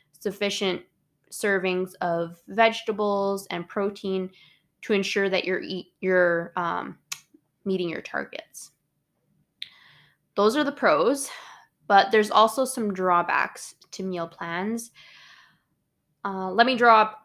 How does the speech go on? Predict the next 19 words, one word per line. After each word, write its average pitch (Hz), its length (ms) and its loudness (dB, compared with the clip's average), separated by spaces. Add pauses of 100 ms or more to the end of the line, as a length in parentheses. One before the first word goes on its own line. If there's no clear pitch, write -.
a 190 300 4
scenario 170 840 -4
for - 220 -10
you. 147 300 -8 (300)
Let's 226 300 0
say 277 220 2
that 220 440 -2
for 220 180 -4
lunch, 180 680 -6 (440)
three 196 220 -8
times 208 380 -6
a 233 80 -2
week, 208 460 -10 (760)
your 208 180 2
meal 202 240 0
plan 190 320 -4
calls 175 540 -6
for 170 640 -6 (440)
asparagus. - 1120 -12